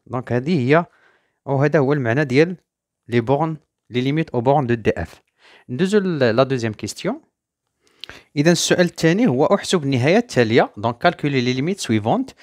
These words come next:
عندي ليميت ديال اف دو اكس، اكس تنفير بلس لانفيني. دونك، أول حاجة غنعوضو اف دو اكس، هي ليميت اكس تنفير بلس لانفيني ديال اش؟ ديال deux x au carré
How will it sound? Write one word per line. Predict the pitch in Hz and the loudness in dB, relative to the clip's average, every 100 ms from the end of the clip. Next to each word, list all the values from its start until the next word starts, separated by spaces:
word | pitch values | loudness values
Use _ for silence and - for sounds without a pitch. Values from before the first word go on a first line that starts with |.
| - _ - | -20 _ -8
عندي | 110 143 | -4 -2
ليميت | 170 175 143 | 0 0 2
ديال | 120 | 2
اف | 147 | 2
دو | 131 | 0
اكس، | 185 - | -2 -4
اكس | 143 | -6
تنفير | - 131 127 220 247 _ _ _ - | -4 -2 2 2 0 _ _ _ -6
بلس | 202 160 | -2 -2
لانفيني. | 131 - 101 82 - _ _ | -2 -2 -4 -4 -12 _ _
دونك، | 104 160 - | 0 0 2
أول | 165 143 | 0 0
حاجة | 131 127 | 0 2
غنعوضو | 123 110 101 101 | 2 0 0 -2
اف | 101 - | -6 -8
دو | 92 - | -8 -8
اكس، | - 82 | -8 -6
هي | 85 107 | -2 -2
ليميت | 107 110 107 - _ | -2 -2 -4 -6 _
اكس | 107 - | -12 -8
تنفير | - 107 98 104 92 - _ _ | -4 -2 2 0 0 -8 _ _
بلس | 101 - | -14 -6
لانفيني | 107 104 117 151 320 | -4 -4 -4 -6 -6
ديال | 98 101 107 | -4 0 2
اش؟ | 220 311 - _ _ _ _ _ | 2 -2 -8 _ _ _ _ _
ديال | 101 101 101 | -2 -2 2
deux | 254 | 0
x | 185 - 87 | 0 -4 -8
au | |
carré | 87 - 90 95 | -4 2 2 2